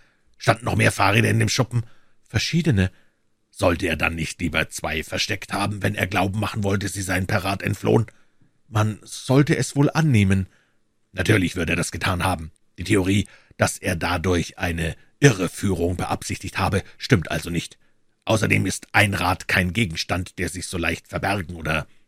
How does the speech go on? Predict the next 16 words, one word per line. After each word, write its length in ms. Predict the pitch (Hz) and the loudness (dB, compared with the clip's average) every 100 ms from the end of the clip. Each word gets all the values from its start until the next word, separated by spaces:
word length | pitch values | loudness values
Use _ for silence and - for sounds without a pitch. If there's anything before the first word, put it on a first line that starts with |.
| _ | _
vernichten 460 | - 95 117 - 90 | -4 -2 -2 -6 -6
lässt. 320 | 87 - - _ _ _ _ _ _ | -4 -4 -10 _ _ _ _ _ _
Nun 120 | 139 | 4
noch 140 | 139 - | 4 2
eine 180 | 90 | -2
Frage. 340 | - 85 85 78 - - | -2 -2 -2 -2 -10 -4
Hat 200 | - 113 | -2 0
der 140 | 107 90 | 0 0
Junge 420 | 85 110 120 101 - _ _ _ - | 2 4 4 2 -2 _ _ _ -4
am 300 | 92 85 85 | -2 -2 0
Tage 320 | 117 107 92 | 2 4 2
vor 220 | 113 113 | 2 2
seinem 280 | 90 82 85 | 2 -4 -4
Verschwinden 480 | 98 - 92 90 87 | -4 0 -2 -2 -6
Besuch 320 | - 98 - | -2 -4 0
gehabt?« 340 | 110 - - | 0 0 -8